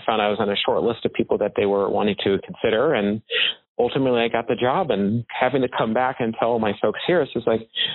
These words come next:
I was given this opportunity to go to Oregon, and they're like, "You're not gonna leave us." And then they turned what the job was to be the policy director.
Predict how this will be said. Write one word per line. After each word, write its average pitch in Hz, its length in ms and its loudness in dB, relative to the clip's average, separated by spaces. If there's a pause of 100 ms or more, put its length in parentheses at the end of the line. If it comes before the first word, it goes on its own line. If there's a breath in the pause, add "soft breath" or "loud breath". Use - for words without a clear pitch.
(180 loud breath)
I 131 80 0
was 120 140 2 (100)
given 143 220 0
this 113 120 -2
opportunity 113 440 0
to 113 40 2
go 110 60 2
to 101 60 2
Oregon, 139 340 2
and 104 160 0
they're 107 120 2
like, 104 180 0 (320)
"You're 190 80 2
not 208 120 2
gonna 127 160 0
leave 117 220 2
us." 156 220 0
And 110 100 2
then 117 80 2
they 113 160 0 (140)
turned 165 160 2
what 139 140 -2
the 104 60 0
job 117 340 0
was 95 280 0
to 98 80 -4
be 101 120 2
the - 100 -2
policy - 500 -2
director. 107 640 0